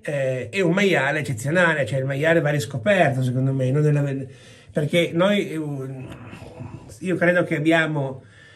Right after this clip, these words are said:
eh, fatto molto bene chiaramente a iniziare tutti a raderci con l'Omega, ehm, eh, quarantotto, no? Il maiale, però chiaro quello è un, un entry level, no? Cinque euro, sei euro, quanto costa. Questo, sì, questo è un pennello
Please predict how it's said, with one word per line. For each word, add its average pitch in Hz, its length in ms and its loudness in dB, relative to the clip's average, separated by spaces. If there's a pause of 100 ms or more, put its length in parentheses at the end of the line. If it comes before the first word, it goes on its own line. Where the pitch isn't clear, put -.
(140)
eh, 147 320 -4
fatto 165 380 -2
molto 175 300 2
bene 185 280 2
chiaramente 151 580 0
a 143 80 2
iniziare 143 540 0
tutti 170 220 -4
a 156 40 2
raderci 156 360 0
con 131 240 -4
l'Omega, 139 520 -2 (480)
ehm, 127 360 -8 (640)
eh, 127 840 -2
quarantotto, 131 680 -4
no? 127 120 -6
Il 135 60 -4
maiale, 123 680 -4 (500)
però 208 160 0
chiaro 190 200 2
quello 170 160 2
è 143 240 -2
un, 135 60 -8
un 139 60 -4
entry 131 200 -4
level, 127 460 -2
no? 120 140 -2
Cinque 131 500 -2
euro, 123 220 -2
sei 120 220 -4
euro, 123 160 -4
quanto 117 220 -6
costa. 110 360 -10
Questo, 147 320 -2
sì, 135 140 -4
questo 160 220 -2
è - 20 0
un 139 60 -4
pennello 143 680 -2